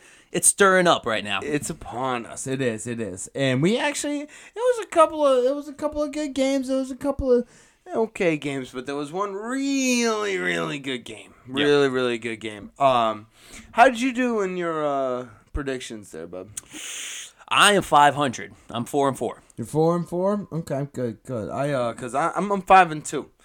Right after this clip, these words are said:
Speaker 2: I'm five and two. I think, I think in this case, like, when you're predicting these bowls, especially with college football in general, I think less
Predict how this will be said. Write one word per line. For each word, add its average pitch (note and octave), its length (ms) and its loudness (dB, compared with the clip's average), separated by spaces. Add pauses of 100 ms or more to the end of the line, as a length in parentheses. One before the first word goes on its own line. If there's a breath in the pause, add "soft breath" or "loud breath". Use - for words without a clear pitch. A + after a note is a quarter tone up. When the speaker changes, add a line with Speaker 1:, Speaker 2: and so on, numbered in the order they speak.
(220 soft breath)
Speaker 2:
I'm D3 80 -14
five F#3+ 240 2
and G#3+ 120 -6
two. F#3 320 2 (280 loud breath)
I C#3+ 100 0
think, G#3+ 360 -2 (220 soft breath)
I - 60 -4
think G#3+ 360 -2 (180)
in E3 140 0
this G3+ 220 4
case, F3+ 420 0
like, D3+ 200 2
when C#3+ 180 -4
you're D#3+ 120 0
predicting D#3+ 560 -4
these B2+ 200 -4
bowls, B2+ 540 -6 (300 soft breath)
especially F3+ 420 -6
with D#3+ 180 -8
college C#3 280 -6
football C3+ 380 -8
in G#2+ 80 -8
general, A#2+ 440 -6 (240 soft breath)
I - 60 -10
think F3+ 260 -8
less B2 420 -2